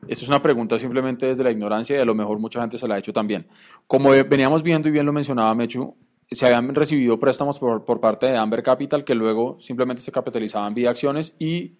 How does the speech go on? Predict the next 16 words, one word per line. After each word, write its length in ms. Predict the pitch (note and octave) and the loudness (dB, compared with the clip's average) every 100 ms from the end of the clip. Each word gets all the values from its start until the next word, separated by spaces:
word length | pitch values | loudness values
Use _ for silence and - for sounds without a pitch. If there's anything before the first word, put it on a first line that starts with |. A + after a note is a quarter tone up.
| - | -12
se 160 | - | -6
hacían 320 | A2+ A2+ G#2 G2+ | -4 -4 -6 -2
cada 220 | A#2+ A2+ | 0 0
vez 100 | A2 | -2
más 160 | A2+ | -4
dueños 200 | A2 G#2+ | -4 -6
del 120 | G#2+ A#2 | -6 -4
equipo. 320 | E3 - - | -4 -6 -6
Ahora 400 | A#2 A#2 A#2+ C3+ | 0 2 2 0
lo 300 | - B2 A2 | -2 -2 -2
hicieron 220 | G#2+ G#2+ G#2+ | -4 -8 -8
a 60 | |
través 260 | A#2+ G#2+ F#2+ | -4 -4 -2
de 80 | G2 | -4
Ave 140 | G2+ | -4
Villas. 380 | G#2 F2+ - | -6 -8 -14